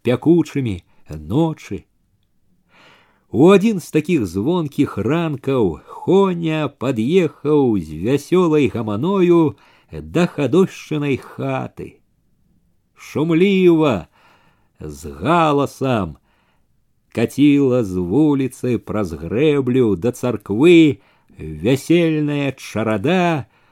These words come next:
у якой на двух вазах сядзелі прыбраныя, заружавелыя маладыя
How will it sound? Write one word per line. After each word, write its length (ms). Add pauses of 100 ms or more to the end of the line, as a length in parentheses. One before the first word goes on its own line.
(560)
у 100
якой 600
на 220
двух 480
вазах 760 (320)
сядзелі 720
прыбраныя, 1200
заружавелыя 1200
маладыя 1080